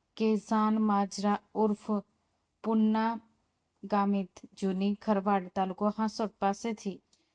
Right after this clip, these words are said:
તેર હજાર છસો ને ઓગણપચાસ, બહાદુરસિંહ સુરજીતસિંહ સિકલીગર લલિત સાગર તાલુકો હાસોટ પાસેથી એકસઠ હજાર છસો ને બાર અને ખાલિદ ઇકબાલ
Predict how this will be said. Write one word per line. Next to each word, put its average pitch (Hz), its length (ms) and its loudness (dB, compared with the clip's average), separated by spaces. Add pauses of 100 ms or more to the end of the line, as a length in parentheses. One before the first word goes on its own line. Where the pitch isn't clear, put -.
(200)
તેર 226 220 0
હજાર 202 320 0
છસો 214 460 -4
ને 214 140 -2
ઓગણપચાસ, 214 760 -2
બહાદુરસિંહ 214 840 -2
સુરજીતસિંહ 226 1120 -4 (540)
સિકલીગર 220 560 -2
લલિત 208 360 0
સાગર 208 360 0
તાલુકો 208 380 -2
હાસોટ 214 480 -4
પાસેથી 220 520 -2 (480)
એકસઠ 220 420 -6
હજાર 233 200 -2
છસો 226 360 -6
ને 220 120 0
બાર 214 340 0
અને 208 240 2 (680)
ખાલિદ 202 580 2 (340)
ઇકબાલ 220 440 0